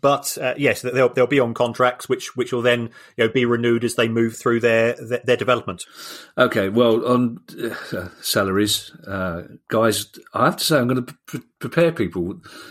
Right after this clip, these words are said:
Speaker 2: for the fact that this week the guys on sparkling form in terms of putting news stories and, uh, questions together, because this is a,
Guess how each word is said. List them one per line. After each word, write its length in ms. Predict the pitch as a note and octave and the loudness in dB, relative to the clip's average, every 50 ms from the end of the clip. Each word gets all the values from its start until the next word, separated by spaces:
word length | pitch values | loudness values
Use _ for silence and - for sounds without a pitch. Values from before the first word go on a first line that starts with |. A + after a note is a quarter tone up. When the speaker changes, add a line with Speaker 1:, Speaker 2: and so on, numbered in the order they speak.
| - _ | -16 _
Speaker 2:
for 100 | - A#2 | -4 -4
the 40 | G#2+ | -2
fact 200 | - B2+ G2 - | 0 0 0 0
that 100 | F#2+ G2+ | -2 -4
this 160 | G2+ - A#2+ | -4 0 0
week 140 | G#2 G2+ F#2+ | 0 0 -2
the 80 | G2+ | -2
guys 380 | F#2+ - C#3+ D3 D3 C#3+ A#2+ A#2 | 0 2 2 4 4 4 2 2
on 120 | A#2 A#2 | 0 0
sparkling 480 | A#2 - C#3 C#3 C3+ A#2+ - C3 A#2 A2+ | 0 2 2 2 2 2 2 0 0 2
form 400 | - D3+ D3 B2 F#2 D#2+ D#2+ - - - - | 2 2 2 2 2 -2 -8 -12 -16 -20 -14
in 180 | - A2 G#2 G#2 | -10 -8 -8 -4
terms 260 | F#2+ - G#2+ G2+ G2 G#2 | -2 -2 -2 -2 -2 -4
of 100 | F#2+ - | -4 -2
putting 240 | A#2+ A2+ G2+ G#2 | 0 0 0 0
news 200 | G#2+ A2 A2+ G#2 | 0 0 0 0
stories 380 | - - G#2+ G2+ G2+ G2 F2+ G2+ | 0 0 2 2 2 2 0 0
and, 240 | G2+ G2 G2 F2 - - - - - - - - - - - _ _ - - | -2 -4 -4 -6 -10 -16 -20 -20 -20 -20 -20 -20 -20 -20 -20 _ _ -14 -10
uh, 160 | - G#2 G#2+ | -8 -6 -2
questions 420 | - - B2 A#2 - - A2 - | 0 0 0 0 0 -2 -4 -4
together, 320 | - A2+ G#2 A#2 A2 G2+ G2+ | -2 0 2 2 4 4 2
because 320 | F#2 G2 F#2+ - A#2 G#2+ | 0 -2 -2 0 0 0
this 160 | A#2+ A#2+ - | 0 0 -2
is 120 | - A2 G#2 | -2 -2 -2
a, 80 | G2+ | -2